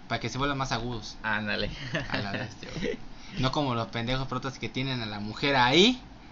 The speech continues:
Speaker 2: Exactamente.
Speaker 1: Güey, ahí está.
Speaker 2: Dale, perro. <laughs>
Speaker 1: Sí, güey.
Speaker 2: Sí,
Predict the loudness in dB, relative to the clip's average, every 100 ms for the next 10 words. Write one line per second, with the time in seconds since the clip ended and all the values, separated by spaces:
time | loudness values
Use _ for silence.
0 | -4 -4 -2 -2 -2 0 -2 -2 -2 4
1 | 10 10 10 6 6 4 2 -2 6 12
2 | 12 12 10 2 -12 -8 -2 -2 -2 0
3 | 0 0 -4 -4 2 4 4 -2 -4 0
4 | 6 6 6 4 2 -2 -6 -10 0 0